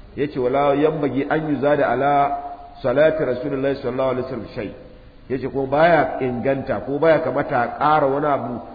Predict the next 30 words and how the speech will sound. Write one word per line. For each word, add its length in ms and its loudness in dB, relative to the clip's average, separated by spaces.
na 140 -4
salatin 400 -2
Annabi 240 -4
sallallahu 420 -6
alaihi 300 -8
wasallam. 360 -14
Sai 100 -6
Malam 260 0
Albani 300 -4
ce, 120 -6
"Sun 240 -10
mastadraktu." 800 -8
Sannan 240 -8
kuma 240 -6
sai 160 -4
dai 160 -4
istidraki, 720 -8
dai 120 0
wa 120 0
kaina 320 -6
istidraki. 640 -14
Fa 80 0
qultu, 460 -2
sai 200 0
na 120 2
ce, 220 -6
"Qad 320 0
sabata 840 0
fi 160 2
hadisi 420 0